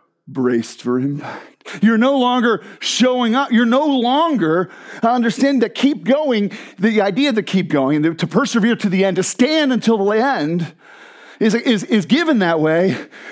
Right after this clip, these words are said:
because all along the way, there's going to be temptations to quit. All along the way, there's gonna be temptations to give up. And it's never going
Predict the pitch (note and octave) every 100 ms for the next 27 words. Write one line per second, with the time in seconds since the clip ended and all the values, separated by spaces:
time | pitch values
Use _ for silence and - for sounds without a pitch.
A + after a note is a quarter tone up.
0 | - G#3+ - G#3+ G3+ - - - _ -
1 | F3+ A#3+ G#3 G#3 G3 F#3 F#3+ D#3 A2+ B2
2 | - C3+ A#2+ A#2+ D3 B2 C3+ A#2 - G2
3 | - - - - - - - - G#3+ A#3+
4 | B3 A3+ A#3 G#3+ G#3 A3 F#3 D3 D#3+ C4
5 | D3+ C3 D3+ C3+ C3 C3 C#3+ C3 B2 G#2+
6 | - - - G#3 G3+ G3 - C#3+ G3 A3
7 | D#3+ D3 - _ _ _ _ _ _ A#2+
8 | C3+ B2 A#2 G#2